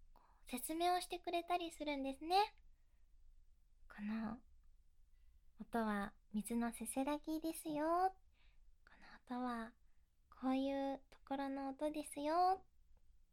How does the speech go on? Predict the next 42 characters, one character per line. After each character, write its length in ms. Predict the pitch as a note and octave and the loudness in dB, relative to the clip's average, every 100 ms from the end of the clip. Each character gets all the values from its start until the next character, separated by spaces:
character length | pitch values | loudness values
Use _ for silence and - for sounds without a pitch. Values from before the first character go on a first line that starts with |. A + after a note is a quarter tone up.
| _ - - - - - - - - | _ -20 -20 -20 -20 -20 -20 -16 -10
意 60 | |
思 320 | A#3 - C#4 C#4 | -8 -4 -2 -2
っ 20 | |
て 40 | - - G#3+ G#3 - - - - - - | -6 -16 -14 -14 -18 -20 -20 -20 -20 -20
知 80 | - | -20
っ 20 | |
て 80 | - - | -20 -18
ま 80 | C4 | -18
し 120 | - | -16
た？」 80 | - | -16
と 0 | |
か、 40 | - - - - - - - - - - - | -16 -18 -20 -20 -20 -20 -20 -20 -20 -20 -6
「水 220 | G#3+ - | -4 -4
っ 20 | A3+ | -8
て 60 | - | -10
知 40 | G#3 | -12
っ 20 | G#3 - - | -12 -14 -16
て 60 | C#4+ | -12
ま 80 | E4+ | -10
し 80 | - | -8
た？」 80 | F4+ | -8
と 40 | F4 | -8
か。 100 | F#4 - - - - - - - - - - - - - - - | -10 -18 -20 -20 -20 -20 -20 -16 -10 -8 -8 -10 -14 -18 -20 -8
自 300 | - - - - | -2 0 0 0
然 440 | E4 E4 E4+ E4+ | 0 2 0 0
の 420 | E4+ F#4 F#4+ F4+ - - - - - - - - | 2 4 4 2 -2 -10 -14 -14 -18 -20 -18 -8
本 100 | D#4 A4+ A#4 | 4 6 6
当 160 | F#4+ F#4 | 6 6
に 160 | F4 D#4 | 6 0
マ 200 | C#4 D4+ | -2 -2
イ 100 | F#4 | 2
ナ 160 | G#4+ | 2
ス 100 | G#4 | 4
イ 20 | A4 A4+ G#4+ | 4 4 2
オ 40 | |
ン 20 | E4 | 0
が 100 | C4+ | -4
た 280 | C4 C#4+ | -4 -6
く 120 | D4 - | -6 0
さ 180 | F#4+ | 4
ん 80 | |
出 60 | G#4 | 6